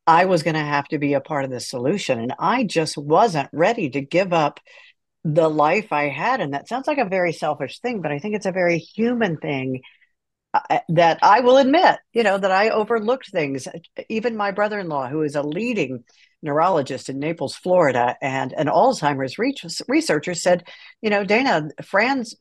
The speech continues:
something's wrong with Fran's brain." And I was like, "Ah,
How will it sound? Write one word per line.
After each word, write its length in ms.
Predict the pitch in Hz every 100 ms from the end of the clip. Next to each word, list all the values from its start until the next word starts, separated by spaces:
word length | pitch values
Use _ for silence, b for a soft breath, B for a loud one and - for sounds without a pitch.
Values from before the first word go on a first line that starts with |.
| 170 -
something's 380 | - 240 240 202
wrong 240 | 208 196
with 120 | 185 -
Fran's 420 | 180 170 156 156
brain." 380 | 160 147 131 117
And 80 |
I 40 | 131
was 100 | 127
like, 140 | 156 -
"Ah, 320 | 277 269 175